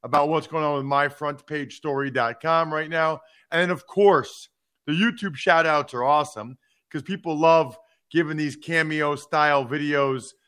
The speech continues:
for gifts themselves for people around the holidays. It's, like, the biggest time for Cameo. So you can get one just subscribing. Just hit the thumbs up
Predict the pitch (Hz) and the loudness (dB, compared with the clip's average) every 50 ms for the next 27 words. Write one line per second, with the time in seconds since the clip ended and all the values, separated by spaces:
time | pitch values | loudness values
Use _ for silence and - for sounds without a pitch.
0 | _ _ _ _ _ - 147 147 139 139 135 135 101 117 151 147 139 143 - - | _ _ _ _ _ -4 -2 0 0 -2 -2 -4 -4 0 0 0 0 -2 -6 -10
1 | - 135 120 110 - - 160 156 135 120 117 120 131 131 123 - - _ - 131 | -10 -10 -10 -8 -6 -2 0 2 2 2 0 -2 -6 -10 -14 -18 -14 _ -12 -10
2 | - 127 127 120 123 123 123 123 123 120 123 123 127 123 120 117 113 107 113 113 | -8 -8 -8 -8 -6 -6 -6 -6 -6 -6 -4 -2 -2 -2 0 -2 -2 -2 0 2
3 | 113 110 110 107 110 110 113 120 101 107 - - 120 113 - 123 98 92 127 139 | 2 0 0 -2 -4 -4 -4 -6 -8 -10 -10 -10 -10 -8 -10 -12 -6 -4 -4 -4
4 | 127 123 - - 135 131 131 131 113 - 104 - - 156 160 151 131 113 110 110 | -4 -6 -8 -6 -4 -4 -4 -4 -6 -8 -14 -10 -6 -6 -4 -4 -4 -4 -2 -2
5 | 123 135 135 - _ _ _ _ _ - 156 185 220 220 202 196 180 139 170 175 | -2 -4 -8 -14 _ _ _ _ _ 0 0 0 2 2 2 2 2 2 2 0
6 | 170 165 156 147 180 151 - 139 135 131 - - 170 170 165 196 208 165 151 120 | 0 0 0 -2 -4 -4 -6 -10 -14 -16 -12 -4 2 4 4 4 4 2 0 -4
7 | 113 123 117 _ _ _ _ _ - 175 220 220 240 233 - - - 220 214 208 | -6 -8 -14 _ _ _ _ _ -8 -8 -6 -6 -8 -12 -6 0 2 2 2 2
8 | 196 175 196 160 233 - - | 0 2 2 2 2 0 -6